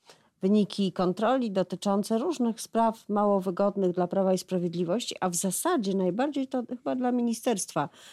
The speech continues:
e, Sprawiedliwości, czyli dla Solidarnej Polski. Chodzi o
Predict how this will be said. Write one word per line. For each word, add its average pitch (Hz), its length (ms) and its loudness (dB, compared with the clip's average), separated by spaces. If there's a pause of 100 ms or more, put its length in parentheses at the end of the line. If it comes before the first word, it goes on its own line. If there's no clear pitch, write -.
(140)
e, 180 260 4
Sprawiedliwości, 180 1080 0
czyli 180 300 -4
dla 180 160 0
Solidarnej 165 580 0
Polski. 233 440 -2
Chodzi 190 380 0
o 160 260 -2